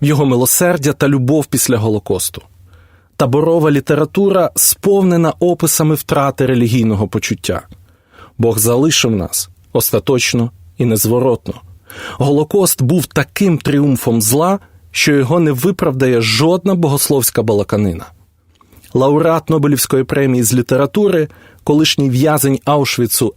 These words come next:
Елі Візель, розповідав таку історію. Десь у гетто служка на ім'я Мойша збожеволів. День у день він приходив до синагоги, сходив на подіум, стукав кулаком по кафедрі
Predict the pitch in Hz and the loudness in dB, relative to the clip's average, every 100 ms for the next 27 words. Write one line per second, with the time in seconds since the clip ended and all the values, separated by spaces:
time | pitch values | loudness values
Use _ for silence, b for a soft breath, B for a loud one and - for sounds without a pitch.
0 | - 139 123 117 165 190 165 156 b b | -2 0 2 2 0 2 0 -2 b b
1 | b - 131 131 - 120 117 131 123 - | b -4 -2 -2 -2 0 0 0 -2 -6
2 | _ - - - 113 98 - 113 101 90 | _ -6 -4 -2 0 0 0 -2 -2 -4
3 | - - _ _ _ _ _ 123 165 - | -12 -20 _ _ _ _ _ -2 0 2
4 | 147 139 220 - 117 87 - _ _ - | 0 0 -2 -2 -2 -4 -6 _ _ -14
5 | - 160 - - 131 127 131 135 139 165 | -2 0 2 0 0 2 2 2 2 2
6 | 160 - 151 135 - - 120 117 120 131 | 0 0 0 -2 -6 -12 -6 -2 0 0
7 | 131 98 - - _ _ B B B B | 0 0 -4 -12 _ _ B B B B
8 | B 131 151 175 202 196 208 160 147 156 | B -4 0 2 2 0 -4 -4 0 0
9 | 160 147 139 135 147 131 - 156 139 127 | 2 0 0 0 0 -2 0 0 0 -2
10 | 117 113 107 98 143 135 135 - b b | -2 -2 -2 0 0 0 -4 -6 b b
11 | b - - 175 196 196 185 - 127 123 | b -6 0 2 2 2 0 -2 0 0
12 | 117 117 123 - B B B - - - | 2 0 -2 -8 B B B -10 -8 -2
13 | 175 - 165 - 147 135 139 131 123 160 | 0 0 -2 0 0 0 0 0 0 0
14 | 151 156 143 156 | 0 -2 0 0